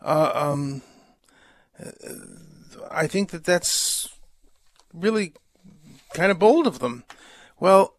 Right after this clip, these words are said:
that's exactly what circumcision was. Now, in the ancient world, uh, people think that lots of people went around without clothing. That's just not true.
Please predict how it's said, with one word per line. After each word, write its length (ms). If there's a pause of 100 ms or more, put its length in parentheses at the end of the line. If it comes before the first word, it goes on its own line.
(360)
that's 300
exactly 440
what 140
circumcision 640
was. 400 (460)
Now, 60
in 160
the 160
ancient 400
world, 560 (800)
uh, 440 (760)
people 300
think 300
that 180 (1080)
lots 220
of 80
people 220
went 160
around 220
without 240
clothing. 440
That's 220
just 160
not 160
true. 300